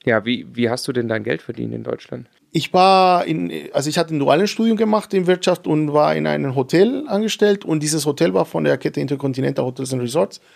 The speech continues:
Speaker 2: Und die hatten ein Haus in Hannover. Und ich bin dann in diese Kette gefa-, äh, gekommen. Ne? Ich wurde versetzt nach, nach Hannover.
Speaker 1: Mhm.
Speaker 2: Später habe ich mehrere Gigs und Jobs gehabt, äh, in der Gastro-, in der Gastronomie. Ich habe auch sechs Monate während der Expo bei dem venezolanischen Pavillon gearbeitet.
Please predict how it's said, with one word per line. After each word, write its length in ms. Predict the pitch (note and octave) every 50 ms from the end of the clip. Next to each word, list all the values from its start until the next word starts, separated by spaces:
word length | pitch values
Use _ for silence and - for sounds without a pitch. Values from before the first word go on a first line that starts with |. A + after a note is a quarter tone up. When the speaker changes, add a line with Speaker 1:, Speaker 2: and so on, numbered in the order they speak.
| _ _ _
Speaker 2:
Und 100 | - C3+
die 80 | C3+ D3
hatten 200 | C#3+ C3+ C#3+ C3
ein 140 | B2+ B2 C3+
Haus 180 | C3 B2+ -
in 120 | C3+ B2 B2
Hannover. 480 | A#2+ B2+ C#3+ E3+ - - G#3+ A3 A3 _ - - - _ _ _
Und 100 | - C3
ich 100 | B2+ -
bin 120 | D#3 D#3 D3+
dann 300 | D3+ C#3 C#3 C#3 C#3 -
in 180 | - D#3 C#3+
diese 260 | C3+ C3+ C3 A#2+ C3 A#2+
Kette 340 | - D3 - G3 G3 F#3
gefa-, 260 | F3 - - - - -
äh, 480 | D#3+ D#3+ D#3+ D#3+ D#3 D3+ - - -
gekommen. 680 | D3 D3+ D#3 - - E3+ E3 F#3 A3 C4 C#4 D4 C4+ E3
Ne? 180 | D3+ F3 F#3
Ich 180 | E3+ C3+ - -
wurde 140 | D3 C#3+ C#3
versetzt 440 | - B2+ - - F#3 B3+ - - -
nach, 300 | A#3 F#3 F3 - - _ _ _ _ -
nach 280 | E3+ E3 D3+ - -
Hannover. 360 | D#3 D#3 E3 F3 - - C4+ - _ _
Speaker 1:
Mhm. 240 | C3 A#2+ A2+ B2+ E3 _ -
Speaker 2:
Später 520 | - - - - F3 F#3 F3+ F#3+ F3 E3
habe 240 | E3+ D#3+ D#3 D#3 D#3
ich 160 | D3 - -
mehrere 280 | D3+ D3 C#3+ C#3 C3+ B2
Gigs 380 | B2 A#2 D#3 F3+ F3 - - -
und 140 | D3 B2+
Jobs 260 | A#2+ D#3+ F#3 - - -
gehabt, 420 | - F3+ F3 F3 - _ - -
äh, 640 | G3 F3+ D#3+ D#3+ D#3+ D#3 D#3+ D#3+ D#3 E3 D#3 G#2+ G#2+
in 160 | - D3+ D3
der 80 | D3+ D3+
Gastro-, 360 | D3 C#3 - - C#3 C#3 C#3+
in 140 | - D3 C#3
der 80 | D3 C#3+
Gastronomie. 460 | C3+ C3 - C3+ C3 C3 C#3 F#3 G3+
Ich 100 | F3 E3+
habe 160 | E3+ - - _ _ - _ _ _
auch 160 | - D3+ D3
sechs 240 | - - D#3+ D#3+ -
Monate 640 | D3+ D3+ D3 D3 C#3 - D3+ D3 D3 C#3+ C#3+ C#3 C3+
während 200 | C#3 C3+ C3+ C3
der 140 | C3 D#3 E3
Expo 500 | D3+ - - - - D3+ D3 D3 C#3+ -
bei 140 | - C3+
dem 160 | C3 C#3 C#3 C3+
venezolanischen 720 | C3+ C#3 C3 - - B2 B2+ C#3 D#3+ D#3+ - E3+ E3 E3+
Pavillon 380 | F3 F3+ F3 F#3 F#3 F#3 F#3
gearbeitet. 760 | F3+ G3+ G3+ G3+ G#2 - G#2 G#2+ G#2 C#3+ - - - - D3